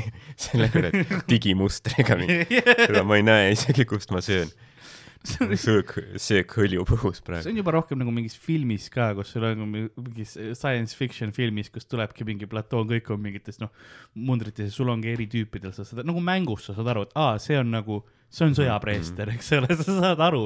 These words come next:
Speaker 2: eks
Speaker 1: Jaa,
Speaker 2: ole, see on
Speaker 1: jaa,
Speaker 2: nagu
Speaker 1: jaa.
Speaker 2: absurdne juba. <laughs> Mis sa, s-, m-, seda, seda tõonäosem on, et preester lastakse maha ju.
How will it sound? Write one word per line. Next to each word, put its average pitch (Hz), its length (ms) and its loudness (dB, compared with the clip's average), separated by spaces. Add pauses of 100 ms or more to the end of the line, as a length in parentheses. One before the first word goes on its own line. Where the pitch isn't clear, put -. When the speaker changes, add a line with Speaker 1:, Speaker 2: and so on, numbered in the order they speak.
(140)
Speaker 2:
eks - 100 -4
Speaker 1:
Jaa, 90 80 2
Speaker 2:
ole, 82 160 2
see 82 80 0
on 78 80 0
Speaker 1:
jaa, - 160 -2
Speaker 2:
nagu - 140 -4
Speaker 1:
jaa. 82 100 -14 (140)
Speaker 2:
absurdne 101 480 -8
juba. 107 180 -18
<laughs> - 40 -20 (2250)
Mis 127 140 -6
sa, - 20 -10 (320)
s-, - 160 -12
m-, 135 80 -4 (400)
seda, 165 220 -2 (100)
seda 165 240 -2 (160)
tõonäosem 131 720 2
on, 120 220 2 (760)
et - 160 -6
preester 143 400 0
lastakse 117 480 -4
maha 104 380 -2
ju. - 20 -12